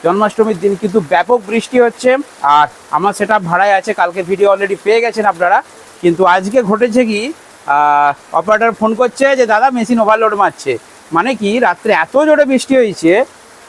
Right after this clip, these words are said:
দু একটা চং মনে হয় সোজা ছিল, একটু হেলে গেছে, চঙের ভিতরে জল ঢুকেছে,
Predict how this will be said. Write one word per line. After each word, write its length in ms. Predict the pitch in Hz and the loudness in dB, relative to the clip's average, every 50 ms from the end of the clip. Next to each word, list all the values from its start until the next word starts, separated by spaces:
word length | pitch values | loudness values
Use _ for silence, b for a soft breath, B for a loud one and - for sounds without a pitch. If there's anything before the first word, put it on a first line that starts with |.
| - - - - 165 | -20 -20 -18 -10 -2
দু 120 | 170 220 | 0 2
একটা 320 | 254 254 247 - 277 262 | 2 2 0 -2 -2 -2
চং 380 | 247 - - 247 226 233 254 254 | -2 -2 0 0 0 0 0 0
মনে 180 | 247 254 247 254 | 0 2 2 2
হয় 220 | 247 254 254 262 | 2 2 0 -2
সোজা 280 | 247 - 226 220 240 254 | -2 -2 0 0 0 0
ছিল, 200 | - - 262 254 | 0 -2 0 0
একটু 240 | 254 233 - 254 226 | 0 0 2 0 2
হেলে 220 | 208 202 208 220 | 2 4 2 2
গেছে, 300 | 233 240 226 - 277 294 277 | 2 2 0 0 -2 -2 -2
চঙের 200 | - 202 202 202 | -2 -4 -2 -2
ভিতরে 200 | 202 208 214 214 | -2 0 0 0
জল 220 | 190 180 175 185 190 | 2 0 0 0 0
ঢুকেছে, 340 | 202 220 226 220 - 277 | 0 0 0 2 0 -2